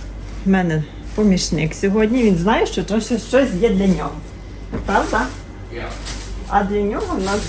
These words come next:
Speaker 1: є. Зараз я вам покажу. От. Бейбі Йода,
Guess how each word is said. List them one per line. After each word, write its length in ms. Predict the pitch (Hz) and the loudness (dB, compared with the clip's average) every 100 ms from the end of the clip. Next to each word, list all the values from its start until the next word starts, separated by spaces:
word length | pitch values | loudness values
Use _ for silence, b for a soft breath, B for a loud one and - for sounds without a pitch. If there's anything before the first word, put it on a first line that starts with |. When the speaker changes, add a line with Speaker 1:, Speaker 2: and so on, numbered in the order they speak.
| - | -4
Speaker 1:
є. 180 | 269 254 262 - - - - - - - | -2 -2 -2 -4 -8 -8 -12 -12 -6 -4
Зараз 260 | 226 233 | -2 0
я 80 | 196 | 0
вам 140 | 196 208 | 0 -2
покажу. 500 | 196 - 147 156 - - - - - - - - - - - - - - - - - - - - - - | -4 -2 -2 0 -4 -6 -8 -8 -8 -8 -8 -10 -10 -10 -10 -6 -6 -6 -8 -10 -12 -12 -12 -10 -2 2
От. 180 | 220 - - - - - - B B B B B B B B | 4 2 -4 -10 -10 -10 -12 B B B B B B B B
Бейбі 380 | 185 233 262 214 | 0 2 2 2
Йода, 540 | 202 208 262 202 185 | 4 6 4 4 2